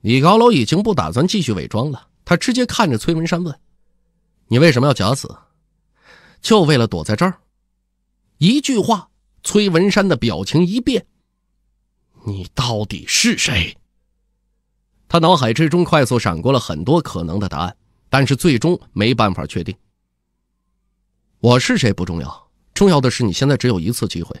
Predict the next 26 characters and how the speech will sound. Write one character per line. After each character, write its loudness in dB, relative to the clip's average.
那 6
就 4
是 2
老 6
老 4
实 -2
实 -2
回 0
答 -4
我 -2
的 -6
问 -4
题， -16
否 -6
则 -8
的 -2
话， -14
你 -6
会 -8
变 -4
成 -6
一 -4
具 -10
尸 -8
体。” -16
门 4